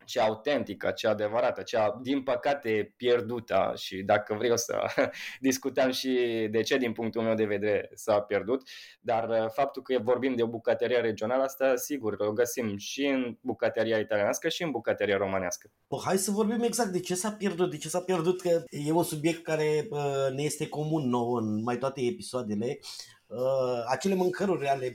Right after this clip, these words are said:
Speaker 2: bunicilor, uh, care sunt fabuloase, uh, le ducem dorul cu toții, dar parcă nu le mai facem.
Speaker 1: Da, uh, nu le mai facem sau nu mai știm de ele, că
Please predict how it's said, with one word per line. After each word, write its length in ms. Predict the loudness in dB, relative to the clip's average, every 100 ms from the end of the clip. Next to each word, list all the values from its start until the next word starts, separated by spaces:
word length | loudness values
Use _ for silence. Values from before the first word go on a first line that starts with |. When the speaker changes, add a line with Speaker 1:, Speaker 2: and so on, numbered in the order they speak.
| -10
Speaker 2:
bunicilor, 640 | -6 -2 -2 -2 -2 -2
uh, 220 | -2 -4 -6 -6
care 220 | -4 -4
sunt 240 | -6 -6
fabuloase, 800 | -4 -4 -2 -2 -2 -4 -6 -8 -12 -20 -14
uh, 180 | -6 -2
le 120 | 0
ducem 340 | -2 -2 -2 0
dorul 280 | 0 2 0
cu 120 | -6
toții, 580 | -4 -2 -2 -4 -2 -2
dar 340 | 0 2 0 -2
parcă 640 | -6 -4 -4 -2 -2 -4 _
nu 340 | -4 -2 -2 -4
le 100 | -4
mai 180 | -2 -4
facem. 580 | -4 -6 -6 -12 -14 -20 _ _
Speaker 1:
Da, 440 | -4 0 2 2 2
uh, 340 | 2 2 0 -2 -8 -10 -6 -4 -2 -2 -2
nu 140 | 0
le 160 | 2 2
mai 200 | 2 0
facem 500 | 2 0 2 0 -2
sau 280 | 2 2 2
nu 120 | 0
mai 140 | 0
știm 300 | 0 0 0
de 100 | 2
ele, 380 | 0 2 2 0
că 400 | 0 0 0 0